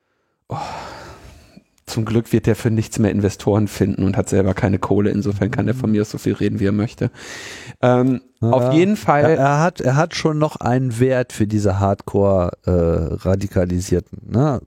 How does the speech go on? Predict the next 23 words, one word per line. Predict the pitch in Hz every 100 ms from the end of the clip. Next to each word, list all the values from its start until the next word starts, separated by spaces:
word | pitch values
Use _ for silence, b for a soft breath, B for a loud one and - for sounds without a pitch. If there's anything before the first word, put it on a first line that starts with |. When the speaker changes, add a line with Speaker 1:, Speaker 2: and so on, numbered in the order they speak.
| -
Speaker 2:
Er | 101
ist | 107
sozusagen | - 110 - 110 107 101 104 -
qua | - 110 107 110 110 B B B B B
seines | - 110 110
ikonenhaften | - 113 120 135 127 127 -
Status, | - 104 120 143 135 - 110 113
den | 117 113 110
er | 107
jetzt | 113 - -
in | 113 110
dieser | 110 101 101 95
Szene | - 117 110 95
aufgebaut | 123 - 120 113 110 120
hat, | 117 110 B B B B -
natürlich | 107 - 113 110
auch | 110 101
über | 143 127 127 113 110 -
seine | 107 107 107
offenen | 110 110 104 101
Bankkredite | 107 110 113 110 110
hinweg | 101 104 107 107 110 - -
irgendwo, | 95 104 95 92 92 95 92 90